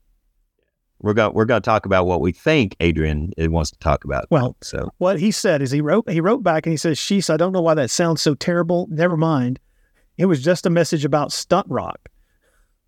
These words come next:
Speaker 2: Um,
Speaker 1: I mean, eh, there's your clue right there. It just, <laughs> I, it just,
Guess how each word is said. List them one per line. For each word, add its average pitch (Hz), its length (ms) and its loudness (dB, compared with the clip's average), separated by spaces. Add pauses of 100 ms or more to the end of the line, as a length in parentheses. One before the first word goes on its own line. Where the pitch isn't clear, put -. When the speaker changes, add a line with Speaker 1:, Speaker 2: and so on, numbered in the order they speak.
(320)
Speaker 2:
Um, 156 380 0 (100)
Speaker 1:
I 117 60 -2
mean, 120 180 0 (120)
eh, 127 160 0
there's 123 240 2
your 107 120 0
clue 117 300 2
right 85 240 2
there. 98 260 2
It 82 80 -2
just, 80 200 -6
<laughs> - 0 -
I, 95 140 2 (240)
it 92 600 -2
just, 90 260 -4